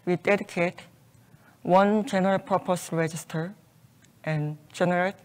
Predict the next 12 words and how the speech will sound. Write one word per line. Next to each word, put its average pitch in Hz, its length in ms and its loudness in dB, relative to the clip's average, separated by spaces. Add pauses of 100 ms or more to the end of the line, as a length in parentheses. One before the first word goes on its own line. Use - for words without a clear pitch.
additional 165 640 -2
instructions 170 880 -8
for 165 140 2
function, 165 560 -4 (760)
uh, - 60 -12 (400)
for 196 240 6
each 175 160 0 (100)
functions 175 640 -2 (1160)
to 180 120 2
store 180 420 2
its 160 180 -4
value 151 680 2